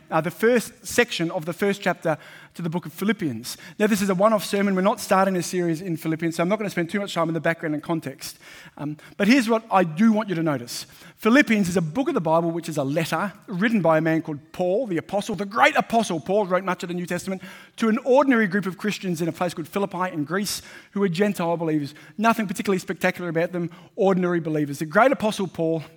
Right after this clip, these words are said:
to the ordinary believers. And I want you to notice in these verses that we look at today, just one thing. What I want you to notice is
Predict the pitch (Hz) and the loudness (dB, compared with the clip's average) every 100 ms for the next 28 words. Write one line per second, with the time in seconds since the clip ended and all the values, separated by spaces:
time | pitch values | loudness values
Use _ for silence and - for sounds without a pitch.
0 | - 165 160 156 151 147 139 143 135 - | -6 -2 0 0 0 -2 -4 -4 -6 -14
1 | - - - _ _ - _ 202 - 214 | -20 -20 -20 _ _ -20 _ -2 2 4
2 | 277 254 262 220 208 208 254 311 165 190 | 6 4 0 -2 2 4 6 6 4 -2
3 | - - 208 196 247 220 185 254 - 220 | -6 -2 2 4 4 2 2 0 0 -2
4 | 247 214 208 190 - 143 127 175 170 - | -2 -2 -2 -4 -6 -4 -2 -4 -8 -18
5 | - 202 185 170 214 226 - 185 117 - | -8 -6 -4 2 2 2 0 -2 -4 -10
6 | - _ _ _ _ - - - 220 294 | -20 _ _ _ _ -20 -18 0 4 6
7 | 311 233 196 160 165 165 185 | 4 2 4 4 2 -2 -6